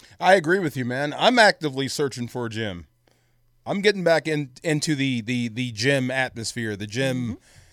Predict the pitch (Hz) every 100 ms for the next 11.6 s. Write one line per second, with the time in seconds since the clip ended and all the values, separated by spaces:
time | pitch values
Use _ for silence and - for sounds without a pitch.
0 | _ _ - 151 143 127 110 98 147 135
1 | 139 123 127 110 - - - 202 196 180
2 | 156 175 190 233 240 226 - 151 156 156
3 | - 196 175 - 170 165 175 202 175 170
4 | 151 160 180 165 143 110 _ _ _ -
5 | - - 190 175 180 - 156 143 120 -
6 | _ _ _ - 165 - 170 131 156 175
7 | 190 208 - 151 147 147 147 139 180 170
8 | 165 160 143 143 214 127 123 143 180 170
9 | 151 - 143 143 151 143 135 123 120 117
10 | 143 170 170 139 123 123 107 127 165 -
11 | 160 139 156 160 165 170